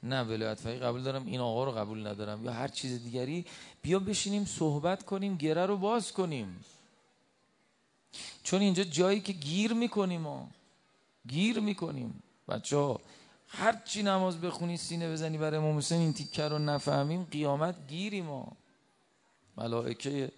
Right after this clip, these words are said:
شب تاسوعای نود و هشت شاهدن که ما این حرفا رو زدیم،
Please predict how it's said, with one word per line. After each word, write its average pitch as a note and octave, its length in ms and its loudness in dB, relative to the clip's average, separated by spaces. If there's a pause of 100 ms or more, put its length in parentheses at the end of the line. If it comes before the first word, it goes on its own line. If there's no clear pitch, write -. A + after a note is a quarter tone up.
(300)
شب C3 320 -2
تاسوعای B2 720 -2
نود A2 340 -4
و G#2+ 80 -2
هشت C3 340 -6 (2750)
شاهدن C#3+ 680 2
که D3 120 -4
ما C#3 140 -2
این C#3+ 100 -2
حرفا A#2+ 320 -2
رو C3 80 -2
زدیم، G#2+ 580 -6